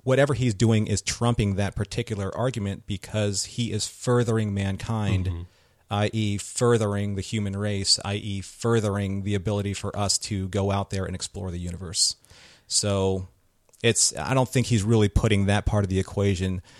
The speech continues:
Speaker 1: at the top of, of, of what he's considering to be, um,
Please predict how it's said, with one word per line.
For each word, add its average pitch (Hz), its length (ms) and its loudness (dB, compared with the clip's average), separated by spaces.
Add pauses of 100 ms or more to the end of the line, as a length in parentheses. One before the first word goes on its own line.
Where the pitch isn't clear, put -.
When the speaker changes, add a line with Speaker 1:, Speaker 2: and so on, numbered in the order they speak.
(360)
Speaker 1:
at 107 160 0
the 101 80 0
top 104 340 0
of, 90 480 -4 (180)
of, 95 680 -4
of 92 300 -4
what 98 160 0
he's 98 120 0
considering 92 560 0
to 98 100 -4
be, 90 360 -2 (600)
um, 85 520 -4